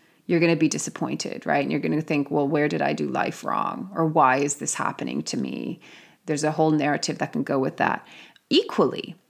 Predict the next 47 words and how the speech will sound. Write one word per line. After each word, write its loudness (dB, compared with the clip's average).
you 6
could 6
have 6
had 8
the 6
expectation 0
to 6
get 8
married 6
at 6
a 8
certain 6
age 4
and 6
have 2
X 4
amount 8
of 2
kids, 0
and 8
then 8
you 8
have 6
it 6
and 2
you're 4
like, 0
"Well, -2
shit, -2
I'm 2
not 4
really 6
as 4
happy 2
and 0
fulfilled -2
as -8
I 0
thought -2
I -2
was -8
gonna -8
be," -6
right? 4
That's 2
another 6
expectation -4